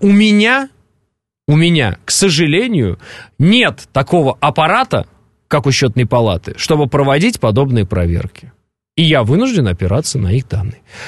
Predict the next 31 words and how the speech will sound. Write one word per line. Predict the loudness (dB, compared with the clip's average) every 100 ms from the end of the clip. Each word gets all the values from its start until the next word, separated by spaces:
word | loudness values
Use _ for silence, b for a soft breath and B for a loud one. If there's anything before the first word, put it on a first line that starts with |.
| -6
Всё. | -2 -2 -2
Все, | -2 0 0
кто | 0 2
умнее | 4 4 2 2 2 0
счётной | 0 -2 -2 -2
палаты, | 0 0 0 -4 -6
у | -4
кого | 0 0 2 0
есть, | 2 0 -2 -8 -4
а, | 0 2 2
объективные | 0 0 -2 0 0 2 2
данные | 2 2 2 2 0 -2
относительно | 0 -2 -2 -2 0
Олимпиады, | 0 0 -2 -2
скорее | -4 0 0 2 0
все | 0 -2
к | -2
президенту | -2 0 0 0 0 0
и | -2 0
идите | 2 0 0
расскажите | 0 0 -2 -2 -4 -6
это. | -6 -10 B B B B B
Но | -2
только | 0 2
я | 2 2
понимаю, | 2 2 2 2 0 0
что | -2 -2
все | 0 0 0
осна-, | 0 -2 -2
остальные | -2 -2 0 0 0
данные, | 2 0 0 0 -2